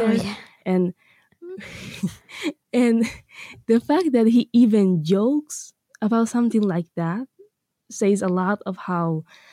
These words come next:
Speaker 1: safe and comfortable Eiji makes him feel, you know, and Eiji plays along. He's like, "Okay, I wanna see you, right?"
Speaker 2: And Ash is like,
Speaker 1: <laughs> And
Speaker 2: "What? No." <laughs>
Speaker 1: Yeah, and Ash's reaction is, I mean, this is framed as something comedy. Is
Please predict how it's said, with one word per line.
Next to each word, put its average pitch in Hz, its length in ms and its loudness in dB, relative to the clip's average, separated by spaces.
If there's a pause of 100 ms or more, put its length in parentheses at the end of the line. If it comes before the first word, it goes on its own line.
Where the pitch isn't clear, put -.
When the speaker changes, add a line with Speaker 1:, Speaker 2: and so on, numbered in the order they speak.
Speaker 1:
safe 208 640 -4 (280)
and 180 180 -2
comfortable 220 640 -4 (160)
Eiji 208 320 0
makes 226 280 -2
him 262 180 -6 (100)
feel, 269 320 0 (560)
you 196 120 -2
know, 190 280 -2
and 196 300 -2
Eiji 277 320 2
plays 202 240 4
along. 190 300 0
He's 190 180 -4
like, 185 160 -6
"Okay, 339 340 -2
I 320 40 0
wanna 302 240 0
see 254 260 -2
you, 254 80 -2
right?" 214 240 0
Speaker 2:
And 247 140 6
Ash 233 160 2
is 247 100 0
like, 277 140 0
Speaker 1:
<laughs> 202 100 -12
And 214 340 4
Speaker 2:
"What? 320 480 -6 (120)
No." 349 280 -2 (400)
<laughs> 339 180 -14 (400)
Speaker 1:
Yeah, 254 440 2 (100)
and 277 240 2
Ash's 320 260 2
reaction 277 520 2
is, 247 300 2 (100)
I 226 60 -6
mean, 214 180 2
this 294 160 2
is 262 100 2
framed 214 340 2
as 185 180 -2
something 175 340 -6
comedy. 170 600 -2
Is 165 80 -4